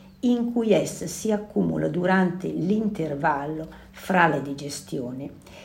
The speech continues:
ed è collegata alle vie biliari per mezzo del canale cistico. Il canale cistico è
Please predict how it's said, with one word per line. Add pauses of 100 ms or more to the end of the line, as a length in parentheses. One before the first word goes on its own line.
ed
è
collegata
alle
vie
biliari
per
mezzo
del
canale (480)
cistico. (460)
Il
canale
cistico
è